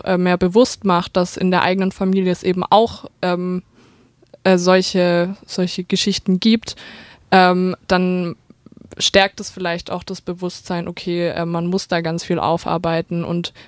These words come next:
Deutschland hat eben die Vergangenheit und vor allem auch sehr, sehr viele Menschen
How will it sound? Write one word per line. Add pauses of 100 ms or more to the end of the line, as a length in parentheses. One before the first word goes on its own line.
Deutschland
hat
eben
die
Vergangenheit
und
vor
allem
auch (760)
sehr,
sehr
viele
Menschen